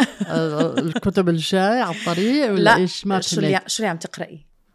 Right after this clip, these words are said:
Speaker 1: شو عم
Speaker 2: آه،
Speaker 1: تقرأي؟
Speaker 2: شو عم بقرأ أنا؟ عم بقرأ لواحد، آه، فيتنامي actually. كنت في أمريكا أنا.
Speaker 1: مم.
Speaker 2: وكان في إشي اسمه Palestine Rights،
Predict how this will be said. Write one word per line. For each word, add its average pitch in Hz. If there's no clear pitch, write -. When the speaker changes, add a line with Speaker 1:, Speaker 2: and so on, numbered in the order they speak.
Speaker 1:
شو -
عم 160
Speaker 2:
آه، 247
Speaker 1:
تقرأي؟ 233
Speaker 2:
شو -
عم 180
بقرأ 180
أنا؟ 160
عم 247
بقرأ 311
لواحد، 269
آه، 185
فيتنامي 202
actually. 135
كنت 220
في 165
أمريكا 160
أنا. 160
Speaker 1:
مم. 156
Speaker 2:
وكان 170
في 180
إشي -
اسمه 170
Palestine 143
Rights، 143